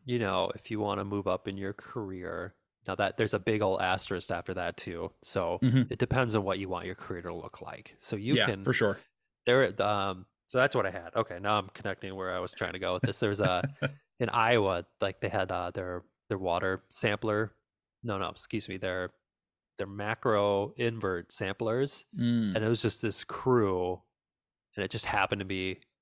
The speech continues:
Speaker 1: dudes, all guys,
Speaker 2: Mm-hmm.
Speaker 1: but older people, and that's, they, they decided that their career was, you know, they loved being out in the water,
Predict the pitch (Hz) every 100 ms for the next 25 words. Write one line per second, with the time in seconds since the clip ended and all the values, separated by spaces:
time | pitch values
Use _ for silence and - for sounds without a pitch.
0 | - 113 92 90 104 - - 104 104 101
1 | 117 107 104 107 101 104 107 98 95 113
2 | - 147 131 90 90 95 90 - - _
3 | _ _ _ _ _ _ _ - 101 101
4 | 101 98 98 - _ _ _ _ _ -
5 | 98 95 - 104 107 101 90 82 - 87
6 | 85 - 107 107 190 95 92 90 98 98
7 | - - 95 92 - _ _ - 110 104
8 | 113 107 110 107 101 98 95 104 101 104
9 | 98 101